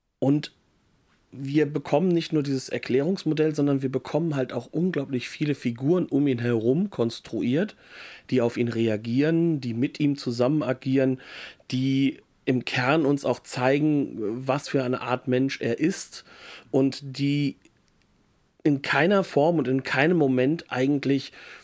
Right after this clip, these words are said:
unnötig wären. Also man muss dazu sagen, der Film ist, um das volle Klischee halt auch wirklich mal auszupacken, er ist erstaunlich kurz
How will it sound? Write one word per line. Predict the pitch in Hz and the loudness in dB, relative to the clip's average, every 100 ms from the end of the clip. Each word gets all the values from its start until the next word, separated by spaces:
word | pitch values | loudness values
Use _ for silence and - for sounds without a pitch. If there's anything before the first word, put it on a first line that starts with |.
| _ | _
unnötig | - 156 143 120 - 107 - | 0 2 4 0 -2 -6 -2
wären. | 104 104 101 | -4 -4 -6
Also | 110 143 | 0 2
man | 143 | 2
muss | 170 175 | 0 -2
dazu | 147 | -4
sagen, | 156 156 156 | 0 2 2
der | 143 | 0
Film | 139 147 156 | 0 0 2
ist, | 127 165 - - - - - | 2 -2 -6 -16 -20 -20 -6
um | 123 | -2
das | 123 | -2
volle | - 151 151 | 0 0 0
Klischee | - 120 131 135 | -2 0 2 2
halt | 127 | 0
auch | 110 - | -4 -8
wirklich | 139 135 - - | -10 -10 -8 -4
mal | 120 | -2
auszupacken, | 113 135 - 135 - - 120 | 0 -2 -2 -8 -8 -6 -6
er | 127 | -6
ist | 117 - _ _ - | -8 -10 _ _ -6
erstaunlich | - - - - 120 139 110 101 - | -4 -4 -6 0 2 4 2 -4 -4
kurz | 120 143 - - | 0 0 -2 -14